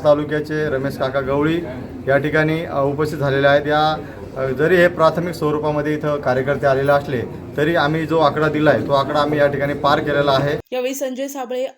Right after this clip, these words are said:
Speaker 2: संजय दोंदे, ॲडव्होकेट विनय कटारे, रमेश गवळी, जितेश शार्दूल, कल्याण खरात, विवेक तांबे, विनोद त्रिभुवन, समाधान देवरे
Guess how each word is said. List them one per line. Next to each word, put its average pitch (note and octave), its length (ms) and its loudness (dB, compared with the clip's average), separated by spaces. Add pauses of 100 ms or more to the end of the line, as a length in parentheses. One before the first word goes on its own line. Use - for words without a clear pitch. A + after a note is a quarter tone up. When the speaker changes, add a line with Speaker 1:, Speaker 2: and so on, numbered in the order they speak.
Speaker 2:
संजय G3+ 420 -10
दोंदे, F#3 520 -10
ॲडव्होकेट F3+ 400 -14 (100)
विनय E3+ 180 -12
कटारे, A#3+ 560 -8 (340)
रमेश C#4 460 -6
गवळी, C#4+ 500 -6
जितेश G#3 360 -10
शार्दूल, G3 440 -12
कल्याण F3+ 440 -12 (120)
खरात, F3 260 -14 (100)
विवेक E3 380 -14
तांबे, F3+ 520 -12 (300)
विनोद C4+ 360 -6
त्रिभुवन, C#4 500 -8
समाधान G3 560 -12
देवरे F#3 560 -10